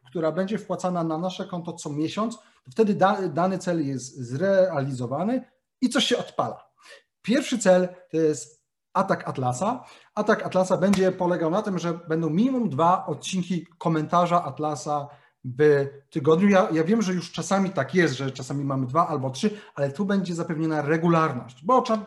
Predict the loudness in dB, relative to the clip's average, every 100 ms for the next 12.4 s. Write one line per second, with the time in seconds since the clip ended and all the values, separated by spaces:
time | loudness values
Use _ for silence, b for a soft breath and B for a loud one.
0 | -12 -10 -8 -6 -4 -2 -2 -4 -6 -4
1 | -4 -4 -8 -10 -8 -4 -2 -2 -6 -20
2 | -12 -8 -4 0 0 0 -6 -8 -4 0
3 | 0 2 0 -2 -4 -6 -4 -2 0 0
4 | -2 -4 -6 -6 -6 -8 -10 B B -12
5 | -6 -4 -4 -2 2 2 2 0 0 0
6 | 0 0 0 -2 -2 -2 -2 -2 -4 -2
7 | -4 -6 -8 -8 -8 -8 -10 -4 0 2
8 | 2 0 -6 -4 -4 -2 -2 -2 -4 -6
9 | -8 -8 b b b _ -8 -4 -2 -2
10 | -4 -6 -8 -2 -2 0 -6 -8 -8 -4
11 | -4 -2 2 2 2 -2 -2 -2 -4 -6
12 | -2 0 0 -2